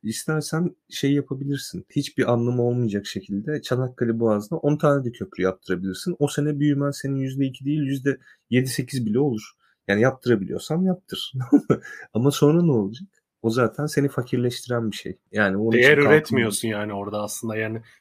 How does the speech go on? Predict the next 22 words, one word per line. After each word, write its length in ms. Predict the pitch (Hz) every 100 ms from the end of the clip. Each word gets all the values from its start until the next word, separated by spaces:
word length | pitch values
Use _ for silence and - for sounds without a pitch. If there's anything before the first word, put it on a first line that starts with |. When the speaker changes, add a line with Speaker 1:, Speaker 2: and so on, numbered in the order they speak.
| -
Speaker 2:
bir 80 | 110
süreklilik, 560 | - 123 123 - 117
Speaker 1:
Evet. 100 | 113
Speaker 2:
sürdürülebilirlik 960 | - 120 113 120 123 127 127 127 123 -
yok. 200 | 175 151
İnsani 500 | 120 113 120 123 127
gelişmeye 500 | 123 120 - 127 123
bir 100 | 123
katkısı 560 | - 113 - - -
yok. 140 | 120 160
Yani 240 | 110 117 113
senin 380 | 113 127 131 123
yarın 480 | 120 127 135 131 - _ _ _
yeni 400 | 117 113 120 143
değer 300 | 131 127 139
üretecek 680 | 147 135 120 113 123 113 131
olan, 300 | 117 107 147 -
yani 240 | 117 110 113
şöyle 340 | - 143 143 117
bir 80 |
yatırım 440 | 107 104 113 101 104
bu. 180 | 175